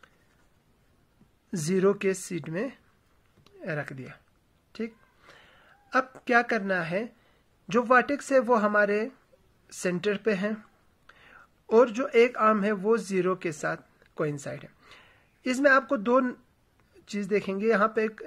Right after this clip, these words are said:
ज़ीरो है और दूसरी तरफ वन एटी भी है, लेकिन आपको, क्योंकि इस वक्त आप इसको ज़ीरो लेके जा रहे हैं, ठीक है, तो ये आपको ज़ीरो को count करना है और इसके साथ साथ count करते जाना है जहाँ पे हमारा दूसरा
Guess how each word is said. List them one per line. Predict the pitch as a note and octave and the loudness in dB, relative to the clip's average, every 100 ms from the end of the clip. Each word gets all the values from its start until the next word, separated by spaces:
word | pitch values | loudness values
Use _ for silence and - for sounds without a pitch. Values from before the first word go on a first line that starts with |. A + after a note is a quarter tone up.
| G#3 | -8
ज़ीरो | D#3 G3 A3+ | -4 0 2
है | A#3 A#3+ | 2 0
और | G#3+ | 0
दूसरी | F3 - G3 | -2 -6 -4
तरफ | G3+ F#3+ F#3+ | 0 -2 0
वन | F3 F3+ - | -2 -4 -8
एटी | D3+ D3+ C#3 | -10 -8 -10
भी | C#3+ | -10
है, | C3+ - _ _ - _ | -12 -16 _ _ -20 _
लेकिन | F3+ F3+ G3+ - D#3+ | -4 -2 -6 -8 -4
आपको, | F3+ G3+ - A3 C4 _ _ _ _ _ | -4 -4 -4 -4 -4 _ _ _ _ _
क्योंकि | G#3+ A#3 C4 - _ | -6 -4 -6 -10 _
इस | A#3+ G#3+ | -8 -2
वक्त | A3+ A3+ A#3+ - G3 | -2 0 -4 -4 -2
आप | G#3+ G#3+ B3 | -2 -2 -10
इसको | A3+ - A3 | -8 -6 -6
ज़ीरो | F#3 G3+ G#3+ | -2 2 2
लेके | G3+ F#3 D#3+ D#3+ | 2 0 -4 -6
जा | D3 C#3 | -6 -6
रहे | C#3+ | -8
हैं, | D#3 B3 _ _ _ _ _ _ - | -12 -16 _ _ _ _ _ _ -8
ठीक | A3+ | -4
है, | G#3 - _ - | -6 -8 _ -4
तो | A3 | 0
ये | B3 | 2
आपको | B3 A3 B3+ | 2 0 -4
ज़ीरो | G3+ G#3 G#3 | 0 0 0
को | G#3 | 0
count | G3 F3 F3+ | -2 -2 -2
करना | F3+ E3 F3 | -4 -6 -6
है | E3 G#3 | -6 -6
और | - A3+ - | -4 -6 -6
इसके | C4 - - A#3 | -10 -10 -8 -8
साथ | A3+ G#3 G#3 G#3+ | -2 2 2 0
साथ | - G3+ G3+ - | -2 0 0 -2
count | F#3+ G#3 | -2 -2
करते | G3 F3 F#3 | -6 -4 -4
जाना | F3 E3 D#3+ D#3 | -4 -4 -4 -6
है | E3+ G#3 - - _ D#3+ | -6 -8 -12 -20 _ -4
जहाँ | F3 F#3+ A3 | 0 2 0
पे | C#4 | -2
हमारा | G#3+ G3 G3+ | -2 0 0
दूसरा | E3+ F#3 - G#3+ | -2 -6 -2 -2